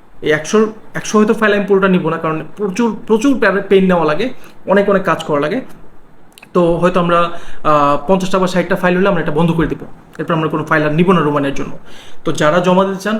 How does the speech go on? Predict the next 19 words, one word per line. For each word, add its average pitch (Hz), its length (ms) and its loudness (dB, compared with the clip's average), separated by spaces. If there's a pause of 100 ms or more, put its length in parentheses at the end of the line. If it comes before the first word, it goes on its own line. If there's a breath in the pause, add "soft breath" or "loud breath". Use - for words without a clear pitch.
অনেকের 175 300 0
কাছে 202 280 0
আমি 196 120 2
সাধু 175 340 0
পুরুষ, 196 260 -2
অনেকের 151 260 -4
কাছে 165 200 -4
আমি 170 100 0
বাটপার, 170 400 -2
অনেকের 143 300 -4
কাছে 151 220 -6
আমি 160 120 -6
হচ্ছে 165 240 -8
অহংকারী, 185 420 0
অনেকের 143 320 -4
কাছে 156 220 -2
হচ্ছে 165 220 -6
আমি, 165 160 -6 (360 loud breath)
আহ, 139 300 2